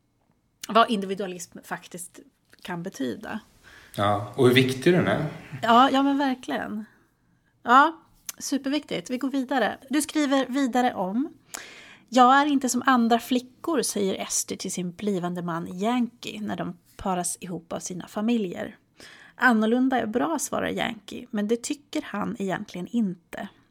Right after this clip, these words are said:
Speaker 1: Den konservative Yankee tillåter visserligen att de spelar piano i hemlighet, men världen han lever i är inte stor nog för individu-, individualisten Esty. Därför flyr hon.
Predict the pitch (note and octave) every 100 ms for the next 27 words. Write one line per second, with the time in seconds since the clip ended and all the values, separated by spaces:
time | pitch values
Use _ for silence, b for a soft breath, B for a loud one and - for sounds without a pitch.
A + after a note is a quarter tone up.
0 | _ _ - A3 - A#3 A3+ - B3+ B3
1 | A#3 G#3+ G#3 A3+ B3 A#3+ G#3 - B3+ G#3+
2 | G3 C#4 - B3+ A#3 - F#3 G3 F#3 F#3+
3 | G3 - G3+ G3+ G#3 F3+ F#3 F#3+ G3 F3+
4 | F3+ - - G#3 G3+ G#3 A3+ B3 B3+ G#3+
5 | A3 A3 F#3+ F#3 G3 G#3 G3 F#3+ - -
6 | - F#3+ - G#3 - - G3 G3 G#3+ -
7 | G#3+ - G3+ G3+ G3 G3+ G3+ F#3+ - -
8 | - - C4 - - - - _ F#3+ F#3+
9 | G#3 G3+ C4+ - - -